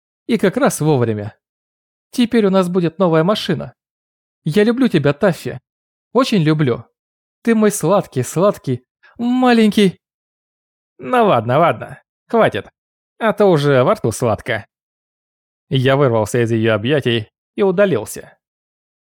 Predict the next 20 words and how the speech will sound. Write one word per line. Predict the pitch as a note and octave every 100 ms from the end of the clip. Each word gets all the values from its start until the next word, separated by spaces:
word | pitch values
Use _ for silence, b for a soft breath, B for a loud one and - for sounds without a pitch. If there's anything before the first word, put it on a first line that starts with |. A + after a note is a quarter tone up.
| _ _ _ _ _
Хотелось | F#3+ E3 F3 D3 B2 - _ _
побыть | G#3+ D3+ A2+
одному. | A2+ B2 B2 G#2 - _ _ _ _ _ _ _ _ _ _
Посидеть | - D3+ C#3+ C3 A2
на | A#2+
стене, | - A#2+ B2 A#2+ - _ _ _ _ _ _
кое | A3+ G#3
о | G3+
чём | A3 F#3
подумать. | G#3+ F3+ A#2+ - - _ _ _ _ _ _ _ _ _
Я | - A#2+ C3+ B2+
же | B2
как-никак | B2 A#2 B2 C3+ A#2+ - _ _ _ _
принёс | D3 C3+ B2
огромную | B2+ B2+ B2+ A#2+ B2+
жертву. | D#3 D3+ - A#1+ - _ _ _ _ _ _ _ -
Выполнил | C3 B2+ B2 B2+
просьбу | B2 E3 G#3 A#2+
отца | A2 - A#2 -
Элли. | C3+ G#2+ F#2+